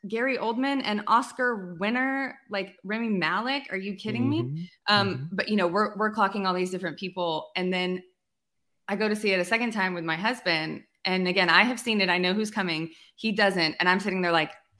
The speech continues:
Speaker 1: <laughs> and I'm like, "Do you know who that is? Do you
Speaker 2: Yeah.
Speaker 1: know who that is?" And he's like, "Give me a second." And I'm like,
Speaker 2: <laughs>
Speaker 1: "I'll give you two more seconds and I'm telling you who it is." And he's like,
Speaker 2: Mm-hmm.
Speaker 1: "I don't know. Who is that? He looks so familiar." And when I told him, he goes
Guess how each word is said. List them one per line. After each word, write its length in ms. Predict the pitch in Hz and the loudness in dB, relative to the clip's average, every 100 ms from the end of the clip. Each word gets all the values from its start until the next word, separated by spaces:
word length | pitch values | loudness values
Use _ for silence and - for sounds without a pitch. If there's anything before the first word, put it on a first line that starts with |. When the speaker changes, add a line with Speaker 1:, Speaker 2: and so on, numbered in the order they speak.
| _ _ _ | _ _ _
Speaker 1:
<laughs> 440 | _ _ _ _ | _ _ _ _
and 100 | 196 - - - _ - - _ - _ _ _ _ _ _ _ - _ - _ _ _ _ | 2 2 -12 -16 _ -20 -20 _ -20 _ _ _ _ _ _ _ -20 _ -20 _ _ _ _
I'm 160 | 202 202 | -2 2
like, 200 | 190 175 - - _ _ _ | 2 0 -8 -20 _ _ _
"Do 80 | 190 | -2
you 60 | |
know 80 | 190 | 0
who 100 | 185 | -2
that 100 | 180 | -2
is? 320 | 175 185 - - _ _ _ _ | -4 -6 -8 -8 _ _ _ _
Do 60 | 127 | 4
you 60 | |
Speaker 2:
Yeah. 100 | 113 151 | 6 6
Speaker 1:
know 80 | 214 | 2
who 80 | 190 | -2
that 100 | 175 | -2
is?" 200 | 196 - - | -2 -6 -8
And 80 | |
he's 140 | 196 190 | -6 -4
like, 220 | 175 - | -6 -4
"Give 180 | 185 220 | -4 -2
me 260 | 185 185 185 | -2 -4 -6
a 80 | 208 | -10
second." 600 | - 247 - 208 - _ - | -10 -12 -10 -14 -14 _ -8
And 80 | 175 | -4
I'm 80 | |
like, 180 | 175 156 | -4 0
Speaker 2:
<laughs> 100 | 139 - - - _ _ _ _ _ _ _ _ _ _ _ _ _ | 0 0 -18 -20 _ _ _ _ _ _ _ _ _ _ _ _ _
Speaker 1:
"I'll 100 | 185 | 2
give 160 | 190 180 | 2 0
you 80 | |
two 160 | 170 196 | 0 0
more 140 | 185 | 0
seconds 260 | 175 170 156 | 0 -2 -2
and 80 | 156 | -2
I'm 100 | 151 | -2
telling 200 | 160 143 | -4 -6
you 100 | 135 | -6
who 60 | |
it 100 | 139 | -6
is." 200 | - - - | -6 -8 -12
And 80 | 175 | -8
he's 120 | 170 | -2
like, 160 | 156 147 | -2 -2
Speaker 2:
Mm-hmm. 420 | 147 139 135 135 143 _ _ _ | 0 2 4 2 -6 _ _ _
Speaker 1:
"I 120 | 202 214 | -4 0
don't 160 | 240 | 2
know. 200 | 247 240 | 2 2
Who 160 | 170 190 | 0 -2
is 140 | 220 | 0
that? 80 | 202 | 0
He 100 | 175 | -2
looks 140 | 180 | -2
so 80 | 202 | -4
familiar." 300 | 190 196 214 | -2 0 2
And 100 | 165 | 2
when 80 | 180 | 4
I 100 | 170 | 4
told 220 | 170 202 | 4 2
him, 80 | 196 | 4
he 80 | 190 | 4
goes 240 | 180 170 | 2 2